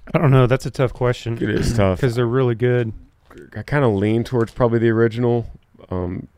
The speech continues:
Speaker 2: but I don't think we could do it without the teriyaki.
Speaker 1: I le-, I probably lean towards the teriyaki, but the original is, like, the O G. That one's just gonna be, um,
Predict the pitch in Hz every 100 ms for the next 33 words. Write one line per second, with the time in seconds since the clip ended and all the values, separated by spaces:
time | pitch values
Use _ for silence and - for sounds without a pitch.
0 | - 98 - - _ _ _ _ _ _
1 | 101 98 101 90 92 92 87 98 87 90
2 | 90 - 80 - 92 87 87 - 98 85
3 | - _ _ _ _ _ _ _ - 151
4 | 170 156 156 185 156 123 120 117 127 113
5 | 92 - 104 98 90 90 - _ _ _
6 | _ _ - - 110 101 101 101 - 101
7 | 90 95 - _ _ _ 120 - 104 117
8 | 110 113 98 95 92 - - _ _ _
9 | - - 117 104 95 87 95 90 90 -
10 | _ _ _ _ _ - 110 110 101 -
11 | 101 - 98 90 95 92 87 _ _ _
12 | _ _ _ _ _ _ _ _ _ _
13 | _ _ _ _ - 98 - 123